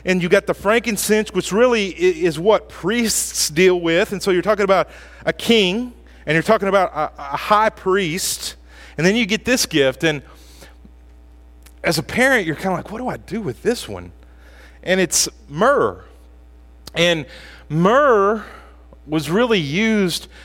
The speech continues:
to anoint the dead. When the Marys came to the tomb of Jesus, they would have definitely had myrrh to help anoint the body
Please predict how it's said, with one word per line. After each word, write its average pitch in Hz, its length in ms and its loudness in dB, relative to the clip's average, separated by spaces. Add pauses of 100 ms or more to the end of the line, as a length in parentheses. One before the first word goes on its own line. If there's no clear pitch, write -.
(140)
to 175 200 2
anoint 165 380 -2
the 139 80 -6
dead. 123 500 0 (960)
When 160 380 0 (420)
the 143 80 0
Marys 165 420 4
came 180 280 -4
to - 100 -10
the 139 80 -4
tomb 175 220 -2
of 131 120 -2
Jesus, 143 520 -2
they 156 160 4
would 147 160 0
have 131 420 0 (640)
definitely 156 580 0
had 131 240 2
myrrh 123 560 2 (420)
to 127 80 -4
help 135 220 0
anoint 127 460 -4
the 123 100 -2
body 104 540 -2